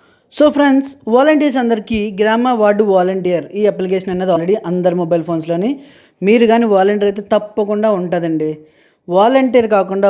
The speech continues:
పబ్లిక్ ఎవరికైనా అయితే కోవిడ్ నైన్టీన్ ఆంధ్రప్రదేశ్ ఈ అప్లికేషన్ అనేది తప్పనిసరిగా డౌన్లోడ్ చేసుకుంటే మీ ఆరోగ్యశ్రీ కార్డు అనేది ఏ సచివాలయంలోని ఉంది, ఆ సచివాలయం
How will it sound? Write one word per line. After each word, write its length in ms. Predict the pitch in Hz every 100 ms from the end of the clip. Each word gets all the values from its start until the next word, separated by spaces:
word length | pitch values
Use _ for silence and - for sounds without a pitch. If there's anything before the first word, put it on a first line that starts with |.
| 196
పబ్లిక్ 340 | 190 185 208 214
ఎవరికైనా 420 | 185 180 185 185 165
అయితే 240 | 151 170 151 190 269 - _ _ _ _ _ _ _
కోవిడ్ 380 | 233 233 262 262 226
నైన్టీన్ 420 | 208 208 196 220 226 185
ఆంధ్రప్రదేశ్ 560 | 190 185 180 180 175 - 214
ఈ 40 | 202
అప్లికేషన్ 400 | 196 190 190 190
అనేది 220 | 185 180 208 190
తప్పనిసరిగా 560 | 180 - 202 196 196 196
డౌన్లోడ్ 300 | 175 180 180 185
చేసుకుంటే 360 | 170 175 165 208
మీ 80 | 233 220
ఆరోగ్యశ్రీ 440 | 190 180 175 175 165
కార్డు 220 | 160 160 156
అనేది 260 | 156 170 247 - _ _ _ 208
ఏ 20 | 214 226
సచివాలయంలోని 920 | 214 185 196 190 190 185 180 180 175 165 165
ఉంది, 240 | 160 160 190 214
ఆ 20 | 185
సచివాలయం 400 | 160 180 180